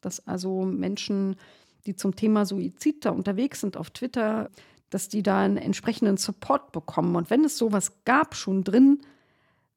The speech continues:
das zu deaktivieren, echt fehlt mir jedes Verständnis. Warum? Also habe ich erstmal gefragt, stimmt das überhaupt? Und wurde es eventuell reaktiviert oder ist das geplant?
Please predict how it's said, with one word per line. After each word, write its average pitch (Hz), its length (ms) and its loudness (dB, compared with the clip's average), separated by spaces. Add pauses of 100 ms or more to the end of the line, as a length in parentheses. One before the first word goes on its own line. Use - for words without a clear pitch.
(120)
das - 240 -2
zu 220 120 0
deaktivieren, 196 960 -2
echt - 360 -4
fehlt 160 240 -6
mir 151 120 0
jedes 147 420 -4
Verständnis. - 600 -6
Warum? 269 400 4
Also 196 200 2
habe 185 100 -4
ich - 80 -14
erstmal 175 280 -4
gefragt, 151 280 -12
stimmt - 380 0
das 320 160 -2
überhaupt? 311 580 -2
Und 262 320 4 (300)
wurde 262 260 4
es - 160 -2
eventuell 208 520 0
reaktiviert 208 840 0
oder 185 180 -2
ist 160 160 -8
das 170 160 -14
geplant? - 560 -10